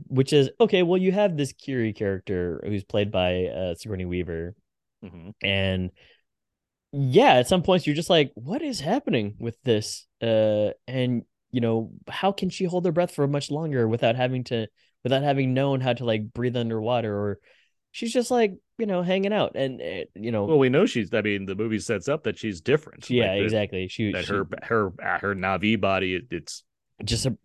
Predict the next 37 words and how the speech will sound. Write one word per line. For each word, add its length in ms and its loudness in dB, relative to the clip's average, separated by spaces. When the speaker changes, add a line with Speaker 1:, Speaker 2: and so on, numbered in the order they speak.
Speaker 1:
appeared 300 6
Speaker 2:
it's, 40 6
Speaker 1:
out 60 6
of 40 4
Speaker 2:
it's 60 4
Speaker 1:
nowhere. 180 8
Speaker 2:
basically, 340 4
it's, 220 -4
it's 180 -2
born 420 4
from 160 -2
Eywa. 520 0
Like, 160 -6
it's, 200 -2
Speaker 1:
That's 20 0
Speaker 2:
it's 80 0
Speaker 1:
right. 240 4
Speaker 2:
this, 260 -12
Speaker 1:
She's, 380 -6
she's 180 -2
Speaker 2:
it's, 60 0
it 40 -4
Speaker 1:
basically, 920 2
uh, 300 -2
she's 240 -8
Jesus. 640 -4
Um, 540 -6
so 540 0
it's, 440 -4
you 120 -2
know, 340 2
that 300 2
stuff 280 2
I 200 0
totally 360 -2
get. 260 -6
But 200 4